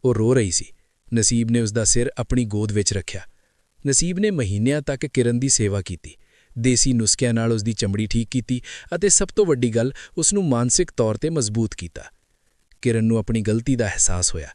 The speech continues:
ਉਸਨੇ ਰੋਂਦੇ ਹੋਏ ਨਸੀਬ ਦੇ ਹੱਥ ਫੜ ਲਏ ਅਤੇ ਕਿਹਾ, "ਭਾਬੀ, ਮੈਂ ਗੋਰੀ ਹੋ ਕੇ ਵੀ ਮਨ ਦੀ ਕਾਲੀ ਸੀ ਤੇ ਤੁਸੀਂ ਜਿਸ ਨੂੰ ਮੈਂ ਕਾਲੀ ਕਹਿੰਦੀ ਸੀ, ਤੁਹਾਡਾ ਮਨ ਦੁੱਧ ਨਾਲੋਂ ਵੀ ਚਿੱਟਾ ਹੈ। ਅਸਲੀ ਸੁੰਦਰਤਾ ਰੰਗ ਵਿੱਚ ਨਹੀਂ, ਇਨਸਾਨੀਅਤ ਵਿੱਚ ਹੁੰਦੀ ਹੈ।"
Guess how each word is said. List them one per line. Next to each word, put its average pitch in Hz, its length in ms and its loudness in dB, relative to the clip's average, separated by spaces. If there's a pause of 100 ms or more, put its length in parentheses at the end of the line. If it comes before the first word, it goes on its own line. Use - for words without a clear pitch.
(540)
ਉਸਨੇ 175 260 0
ਰੋਂਦੇ 127 340 4
ਹੋਏ 135 180 4
ਨਸੀਬ 117 360 2
ਦੇ 120 140 2
ਹੱਥ 104 240 -2
ਫੜ 87 220 -2
ਲਏ 82 140 -10 (440)
ਅਤੇ 104 140 -4
ਕਿਹਾ, 120 300 -2 (440)
"ਭਾਬੀ, 117 320 0 (360)
ਮੈਂ 147 100 0
ਗੋਰੀ 113 360 2
ਹੋ 127 120 4
ਕੇ 139 120 0
ਵੀ 139 140 2
ਮਨ 110 240 0
ਦੀ 113 120 0
ਕਾਲੀ 104 320 -2
ਸੀ 90 160 -2 (380)
ਤੇ 147 80 -2
ਤੁਸੀਂ 139 340 0
ਜਿਸ 131 240 0
ਨੂੰ 135 100 2
ਮੈਂ 135 180 0
ਕਾਲੀ 104 260 0
ਕਹਿੰਦੀ 147 300 0
ਸੀ, 113 180 -2 (340)
ਤੁਹਾਡਾ 120 340 0
ਮਨ 120 180 0
ਦੁੱਧ 139 300 0
ਨਾਲੋਂ 135 260 2
ਵੀ 104 100 0
ਚਿੱਟਾ 92 280 -8
ਹੈ। 87 100 -10 (540)
ਅਸਲੀ 185 280 2
ਸੁੰਦਰਤਾ 117 500 0
ਰੰਗ 110 280 0
ਵਿੱਚ 110 240 -2
ਨਹੀਂ, 120 220 -2 (280)
ਇਨਸਾਨੀਅਤ 117 560 2
ਵਿੱਚ 98 220 -4
ਹੁੰਦੀ 82 300 -8
ਹੈ।" 78 60 -14